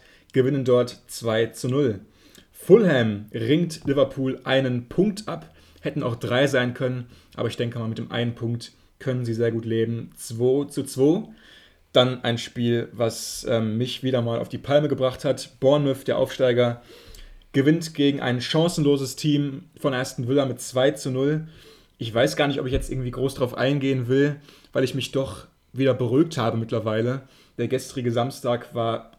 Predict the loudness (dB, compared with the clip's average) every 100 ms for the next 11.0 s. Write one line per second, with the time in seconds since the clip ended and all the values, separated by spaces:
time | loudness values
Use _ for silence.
0 | -8 0 0 0 0 -2 -2 -4 -8 -6
1 | -8 -8 -8 -6 -2 -2 -2 -4 -8 -4
2 | -6 -4 -4 -4 -4 -6 -8 -16 -20 -20
3 | -18 -8 -4 -4 -4 -2 -2 -2 -4 -6
4 | -4 -4 -2 -4 -2 0 2 0 0 0
5 | -4 -4 -10 -20 -20 _ -4 -2 -2 -4
6 | -6 -12 -12 -8 -8 -8 -6 -6 -6 -6
7 | -2 0 0 4 4 4 -2 -6 -6 -4
8 | -4 -4 -4 -4 -6 -2 -2 -2 -6 -8
9 | -6 -4 -4 -6 -20 -20 _ -2 0 0
10 | -2 -6 -6 -6 -8 -10 -4 -2 -2 -4